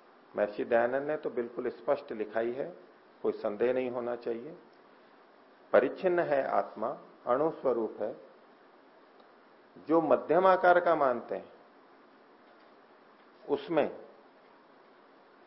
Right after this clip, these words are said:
हर शरीर के आकार का आत्मा बनेगा, ये मानना होता है। जब वो आत्मा चींटी के शरीर में जाएगा तो छोटा, और हाथी या व्हेल मछली के शरीर में जाएगा तो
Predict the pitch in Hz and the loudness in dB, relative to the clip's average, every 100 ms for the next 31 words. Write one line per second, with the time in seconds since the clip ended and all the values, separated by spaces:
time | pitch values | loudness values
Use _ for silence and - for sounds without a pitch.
0 | - - - - - - - - - - | -20 -20 -20 -20 -20 -20 -20 -20 -20 -20
1 | - - - - 139 190 185 - 143 143 | -20 -20 -20 2 6 6 4 2 0 0
2 | 143 143 151 160 160 120 120 127 127 123 | -4 -4 0 2 2 0 2 4 4 4
3 | 143 147 - 123 110 - 127 131 110 110 | 4 2 2 2 0 0 0 0 2 0
4 | 110 110 107 127 - 113 113 120 104 101 | 0 -2 4 4 4 -2 -6 -2 0 0
5 | 104 117 117 98 - - - - - - | -2 -2 -4 -6 -6 -8 -8 -18 -20 -20
6 | - - - - - - - - 113 113 | -20 -20 -20 -20 -20 -20 -10 -2 2 4
7 | 110 - 120 113 - 113 - 135 151 - | 4 2 -2 -4 -6 -12 -10 -6 -4 -2
8 | 139 147 147 147 151 156 160 151 - 110 | -2 -2 -4 0 2 2 2 0 -2 -6
9 | - 117 120 156 160 143 107 107 - 135 | -2 -2 2 2 2 2 0 -2 -2 -4
10 | 127 117 - 117 123 120 117 123 120 127 | 0 0 0 0 0 -2 -8 -8 -8 -8
11 | - 110 113 113 104 98 98 101 - 143 | -6 -6 -6 -8 -6 -4 -2 -4 -4 -8